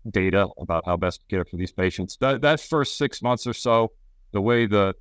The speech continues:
professionals that I work with just rose to the challenge. And I mean, it was, it was an honor to work with them. And I particularly remember every June we have a graduation party for our fellows who are leaving. And that was done virtually that year, of course. And it was just an incredibly emotional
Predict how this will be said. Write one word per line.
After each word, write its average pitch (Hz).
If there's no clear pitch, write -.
professionals 104
that 101
I 95
work 92
with 92
just -
rose 101
to -
the 90
challenge. 90
And 78
I 101
mean, 104
it 101
was, 95
it 139
was 117
an 107
honor 101
to 95
work 95
with 95
them. 90
And 90
I 92
particularly 101
remember 90
every 127
June 120
we 107
have 104
a 95
graduation 95
party 90
for 85
our 82
fellows 87
who 85
are 82
leaving. 82
And 78
that 85
was -
done 90
virtually 92
that 78
year, 82
of 82
course. 87
And 82
it -
was 107
just 95
an 104
incredibly 92
emotional 85